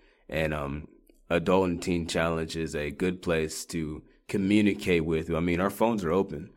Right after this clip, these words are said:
We don't, you don't have to call us and just be like, "Oh, well, I need to join, join this ministry." We're here. If you, if you call us and say, "Hey, I'm struggling, I need to talk to somebody," we're going to respond to that with our hearts. We're gonna respond to that,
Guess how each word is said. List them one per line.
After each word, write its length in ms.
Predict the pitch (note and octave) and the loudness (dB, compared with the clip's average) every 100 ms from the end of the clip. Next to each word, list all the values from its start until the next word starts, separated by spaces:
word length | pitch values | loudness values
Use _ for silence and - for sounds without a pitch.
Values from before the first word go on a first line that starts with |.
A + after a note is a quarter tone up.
| _ _ _ - | _ _ _ -2
We 160 | F#2 | 2
don't, 240 | G2 G#2 F#2 | 6 4 4
you 80 | F#2+ | 2
don't 120 | F#2 | 4
have 140 | F#2+ | 2
to 80 | F2+ | 0
call 360 | - F#2 F#2 E2+ | 0 4 6 4
us 160 | E2+ | 2
and 120 | E2 | -2
just 220 | D#2+ D#2+ F2 | -2 -4 -2
be 100 | E2 | 0
like, 300 | D#2+ D#2 D2+ | 0 0 0
"Oh, 180 | F2+ | 0
well, 200 | F2 F2 | 2 2
I 120 | E2 F2 | 0 0
need 220 | F2+ E2 | -2 -2
to 100 | E2 | -2
join, 480 | F2 F2 E2 D#2+ - - _ - | 0 0 -2 -6 -10 -20 _ -6
join 280 | F2+ F#2 F2 | 0 2 2
this 220 | E2 E2 | 0 0
ministry." 440 | F#2 G2 F2 D#2 | 2 2 0 -4
We're 200 | D2+ F#2 | 0 0
here. 360 | G#2+ G#2 G#2 E2+ | 2 4 4 2
If 160 | D2+ F#2+ | 2 0
you, 220 | F#2+ E2 | 0 -2
if 160 | F2 | -4
you 60 | G#2 | -4
call 400 | - A2 A2 G#2+ | 2 6 8 8
us 140 | G2+ | 4
and 80 | F#2+ | 2
say, 180 | F#2 F2 | 2 0
"Hey, 240 | D#2+ G2 F#2+ | 4 6 6
I'm 160 | E2+ | 4
struggling, 540 | - - F#2 F2 F2 D#2+ | -2 2 4 4 2 0
I 100 | F2 | 2
need 180 | F2+ E2+ | 2 0
to 60 | |
talk 300 | - G2 F2+ | 0 2 2
to 80 | - | -2
somebody," 500 | E2+ D#2+ D#2 D2 C#2+ _ _ _ - | -4 -2 -4 -6 -12 _ _ _ -2
we're 140 | F#2 | 0
going 240 | F2+ F#2+ F2+ | 4 4 4
to 80 | |
respond 560 | D#2 D#2 - F2 F2+ E2+ | 2 -2 0 2 4 2
to 100 | E2+ | -2
that 340 | D2+ C#2+ C#2 F2 | -2 -2 -6 -4
with 220 | E2+ D#2 | -2 0
our 160 | D2+ | -2
hearts. 360 | D2+ E2 D#2 C2+ | 0 0 0 -2
We're 80 | D#2+ | -4
gonna 180 | E2+ E2 | -2 -2
respond 480 | D#2+ - F2 E2+ E2+ | -4 -2 0 0 -2
to 80 | |
that, 320 | D#2+ D#2+ D2+ | -4 -4 -6